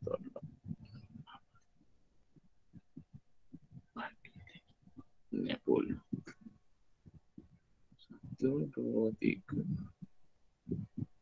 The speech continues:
Satu, dua, tiga, empat,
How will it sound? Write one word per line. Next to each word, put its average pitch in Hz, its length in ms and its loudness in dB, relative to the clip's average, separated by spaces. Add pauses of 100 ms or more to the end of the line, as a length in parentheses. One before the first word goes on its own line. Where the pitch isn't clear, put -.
(1300)
Satu, - 560 6
dua, - 500 10
tiga, - 400 2
empat, - 400 2